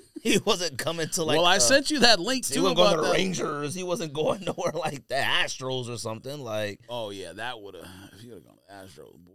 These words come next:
Speaker 1: oh,
Speaker 2: boy.
Speaker 1: well,
Speaker 2: Like, honestly,
Speaker 1: going to the Blue
Speaker 2: the
Speaker 1: Jays, I
Speaker 2: Giants
Speaker 1: was
Speaker 2: may have
Speaker 1: already saying, and I was joking, like, I was like, "I no longer support him." But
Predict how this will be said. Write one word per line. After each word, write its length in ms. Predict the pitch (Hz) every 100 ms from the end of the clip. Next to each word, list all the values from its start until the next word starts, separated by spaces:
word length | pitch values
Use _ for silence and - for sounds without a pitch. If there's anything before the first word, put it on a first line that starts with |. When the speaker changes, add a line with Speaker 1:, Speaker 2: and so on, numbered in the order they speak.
| 117
Speaker 1:
oh, 600 | 123 123 120 135 135 139
Speaker 2:
boy. 20 | 139
Speaker 1:
well, 600 | 151 139 135 127 113 - _ _ -
Speaker 2:
Like, 360 | 220 247 214 -
honestly, 340 | 254 330 359 392
Speaker 1:
going 160 | 349
to 80 | 330
the 60 | 247
Blue 280 | 180 208 262
Speaker 2:
the 60 |
Speaker 1:
Jays, 300 | 196 190 180
I 40 | 220
Speaker 2:
Giants 300 | 359 233 320
Speaker 1:
was 100 | 269
Speaker 2:
may 60 | 233
have 80 |
Speaker 1:
already 180 | 220 185
saying, 340 | 160 165 175 170
and 80 | 165
I 40 |
was 140 | 143 120
joking, 400 | - - 123 107
like, 160 | 104 117
I 40 |
was 120 | 110
like, 140 | 101 104
"I 60 |
no 120 | 117
longer 240 | 113 113 98
support 420 | - - 127 104
him." 160 | 90 82 -
But 300 | 208 139